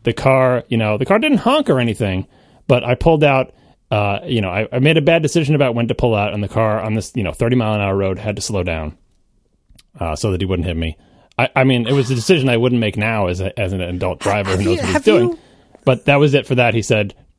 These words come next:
Speaker 1: "Turn around, go
Speaker 2: Turn and
Speaker 1: back."
Speaker 2: go back.
Speaker 1: I did make a three-point turn to turn around, although I don't think he was impressed.
Speaker 2: <laughs>
Speaker 1: Um,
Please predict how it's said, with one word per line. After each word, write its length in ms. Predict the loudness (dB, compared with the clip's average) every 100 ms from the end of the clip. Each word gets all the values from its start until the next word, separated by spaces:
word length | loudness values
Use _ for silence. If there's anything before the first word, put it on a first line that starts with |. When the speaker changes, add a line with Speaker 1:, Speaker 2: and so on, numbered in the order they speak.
| _
Speaker 1:
"Turn 140 | -2 0
around, 380 | 0 -2 -4 -2
go 100 | 0
Speaker 2:
Turn 80 | 0
and 60 |
Speaker 1:
back." 60 | 0
Speaker 2:
go 60 | 0
back. 200 | -2 0
Speaker 1:
I 100 | 2
did 180 | 2 2
make 160 | 0
a 40 | 0
three-point 400 | 0 0 0 0
turn 160 | -2 -2
to 60 |
turn 180 | -2 0
around, 400 | 0 0 -2 -4
although 280 | -4 -2 0
I 120 | 0
don't 180 | 0 -2
think 140 | -2 0
he 80 |
was 120 | 0 0
impressed. 440 | 0 -2 -4 -10 -10 -10 -10 _ _ _ _ _ -8 -8 -8 _ _
Speaker 2:
<laughs> 280 | -14 -10 -12 _ -8 -2
Speaker 1:
Um, 400 | 0 0 -2